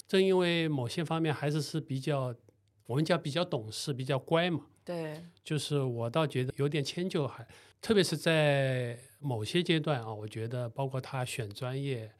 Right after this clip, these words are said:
Speaker 2: 嗯。
Speaker 1: 选学校啊，我考虑的还是跟我自己喜欢的
Speaker 2: 嗯。
Speaker 1: 专业，或者说一些爱好。
Speaker 2: 嗯。
Speaker 1: 其实后期我也在想，特别我后来为什么敢那么做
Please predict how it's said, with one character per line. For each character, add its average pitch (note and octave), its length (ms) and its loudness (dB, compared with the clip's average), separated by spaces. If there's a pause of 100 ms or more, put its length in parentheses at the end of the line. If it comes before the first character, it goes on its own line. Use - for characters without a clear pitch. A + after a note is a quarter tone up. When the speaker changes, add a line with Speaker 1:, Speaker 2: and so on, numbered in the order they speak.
(100)
Speaker 2:
嗯。 F3+ 400 -8
Speaker 1:
选 A#2 200 -6
学 A2 280 -6
校 A#2+ 420 -2 (400)
啊， A2 260 -10 (420)
我 D3 140 2
考 C#3+ 220 -2
虑 C3+ 140 -2
的 C3 100 -2
还 C3 180 -2
是 C3+ 120 -8
跟 C#3+ 200 0
我 A#2+ 140 -4
自 D3 160 -8
己 B2 140 -4
喜 - 200 -4
欢 A#2+ 240 -2
的 D#3+ 240 -2 (180)
Speaker 2:
嗯。 F3+ 300 -10
Speaker 1:
专 B2 240 -4
业， B2 320 -4
或 A#2 200 -6
者 G#2+ 120 -6
说 G#2+ 380 -8 (460)
一 - 40 -12
些 G2 400 -10 (280)
爱 C3 100 0
好。 A2+ 360 -10
Speaker 2:
嗯。 - 40 -20 (300)
Speaker 1:
其 - 160 -4
实 D3+ 100 -6
后 G3+ 240 0
期 C#3+ 320 -2
我 B2+ 180 -2
也 B2+ 120 -4
在 B2 180 -4
想， G#2+ 180 -8
特 F#3 140 -6
别 F3+ 140 0
我 C3 320 -4
后 F3+ 220 2
来 D3 120 2
为 E3 140 0
什 C#3+ 120 -2
么 C3 180 -2
敢 A2+ 420 -4
那 D#3 120 -4
么 D#3+ 120 2
做 C#3+ 440 0